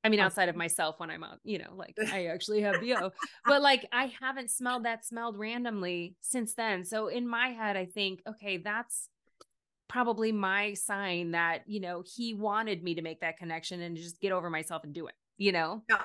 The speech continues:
Speaker 2: that's it. And yeah, I'll, I'll tell you, um, similarly, one morning I got up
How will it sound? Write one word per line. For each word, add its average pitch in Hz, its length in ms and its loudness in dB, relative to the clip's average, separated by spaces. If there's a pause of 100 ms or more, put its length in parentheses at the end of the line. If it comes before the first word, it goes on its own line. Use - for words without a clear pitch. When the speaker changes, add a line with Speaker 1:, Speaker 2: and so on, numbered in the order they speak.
Speaker 2:
that's 226 340 6
it. 208 320 8
And 202 260 4
yeah, 214 160 10
I'll, 220 180 4
I'll 220 160 2
tell 226 200 2
you, 190 280 8 (180)
um, 190 680 0
similarly, 180 840 6 (280)
one 208 260 8
morning 208 260 4
I 185 80 6
got 180 260 6
up 170 280 6